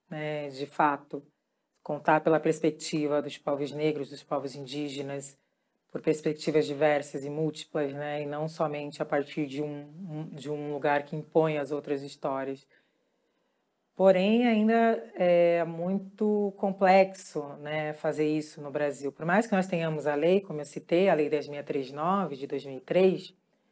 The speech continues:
que é uma lei muito importante, né, repito, né, que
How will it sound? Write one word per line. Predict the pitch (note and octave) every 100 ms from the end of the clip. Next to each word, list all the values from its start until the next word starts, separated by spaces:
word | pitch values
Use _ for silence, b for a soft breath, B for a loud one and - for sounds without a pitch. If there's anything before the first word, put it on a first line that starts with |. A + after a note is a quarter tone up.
| _
que | -
é |
uma | E3
lei | E3+
muito | E3 F3 G#3+
importante, | G3+ F3 D3+ F#3 G3+ G3+ - D3+ - _
né, | E3+ F3
repito, | D#3 D3+ F3+ G3+ F#3+ -
né, | D#3 E3 F3
que | E3+ E3+ D3+ D3+